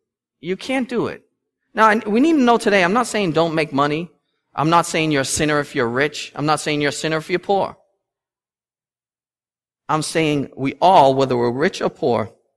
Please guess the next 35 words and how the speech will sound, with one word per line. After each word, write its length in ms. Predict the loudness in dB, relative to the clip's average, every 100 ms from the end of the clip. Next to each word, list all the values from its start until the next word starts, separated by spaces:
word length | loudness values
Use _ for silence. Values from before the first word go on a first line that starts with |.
| _ _ _ _ _ -12
our 80 |
hearts 300 | -2 -2 0
need 120 | -6 -6
to 80 |
be 100 | -6
devoted 420 | -6 -2 -2 -2 -6
to 80 |
God 300 | -6 -2 -2
first, 480 | -2 -4 -4 -8 -18 _ _ _ _ -8
and 160 | -2
that 140 | 0 0
will, 220 | -4 -6 _ _
then 220 | -4 0
the, 120 | -2 -4 -8
the 80 | -6
way 140 | -4 -2
we 160 | -2
invest 340 | -2 -4 -4 -6
our 80 |
money 260 | -4 -4 -4
will 120 | -8
follow. 400 | -6 -6 -6 -8
Do 120 | -10
you 40 | -4
hear 120 | -2
what 100 | -2
I'm 80 | -4
preaching? 360 | -6 -8 -10 -12 _ _ _ _ _ _ _
There 100 | 0
were 100 | 2
rich 220 | 0 0
people 300 | -6 -4 -2
in 80 | -2
Jesus' 500 | -2 -4 -6 -10 -12
kingdom. 440 | -6 -4 -4 -6